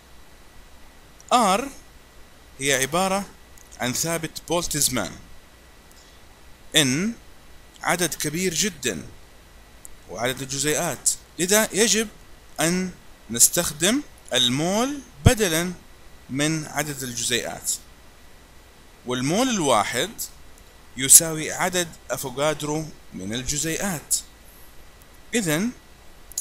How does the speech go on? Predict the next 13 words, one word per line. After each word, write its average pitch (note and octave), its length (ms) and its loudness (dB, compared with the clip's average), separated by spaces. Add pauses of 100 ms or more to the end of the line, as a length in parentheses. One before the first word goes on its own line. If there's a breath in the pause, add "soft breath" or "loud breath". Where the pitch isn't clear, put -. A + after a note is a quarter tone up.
(140)
سيصبح F#3+ 460 6
القانون E3 680 2 (960)
بهذا F#3 360 2
الشكل، - 540 2 (800)
حيث A2+ 200 -6
أن B2+ 260 0 (180)
P F#3+ 40 0 (800)
هي B2+ 100 -2
الضغط، C#3+ 600 0 (2250)
و A#2+ 160 -4
V D#3 120 -4 (880)
هو C3+ 140 4
الحجم، B2+ 560 0